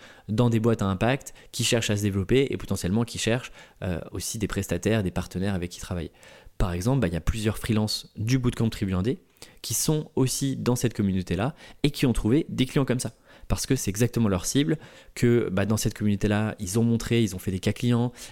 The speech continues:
ils ont, euh, répondu à des questions que pouvaient se poser, euh, les entreprises à impact, et cetera. Et donc, ils ont montré au fur et à mesure du temps leur expertise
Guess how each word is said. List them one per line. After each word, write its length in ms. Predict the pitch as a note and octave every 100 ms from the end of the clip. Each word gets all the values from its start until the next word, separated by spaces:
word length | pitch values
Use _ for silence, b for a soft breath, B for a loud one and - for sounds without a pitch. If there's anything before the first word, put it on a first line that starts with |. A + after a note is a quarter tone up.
| -
ils 180 | F#2+ G#2+
ont, 120 | G#2
euh, 200 | F#2 F2
répondu 400 | A2 G#2+ A#2 A#2
à 40 |
des 100 | G#2
questions 360 | - A2 A#2+ A#2
que 80 | -
pouvaient 140 | G2+
se 80 | -
poser, 360 | G2+ G2 G#2
euh, 140 | G2 F2+
les 240 | F#2 F#2+
entreprises 400 | G2+ - - G#2
à 40 | G2
impact, 360 | F#2+ A2 G#2+
et 40 | F#2+
cetera. 420 | - F2+ F#2 C#3+ -
Et 100 | G#2+
donc, 180 | D3+
ils 140 | B2 A2+
ont 40 |
montré 340 | A2 A#2 - B2+
au 60 |
fur 180 | G#2+ A2+
et 20 |
à 40 | A2
mesure 280 | G#2+ G#2
du 100 | G2+
temps 220 | F#2+ C3+ E3+ B B
leur 180 | A#2 A2
expertise 560 | - G#2+ F#2 C3+ D#3+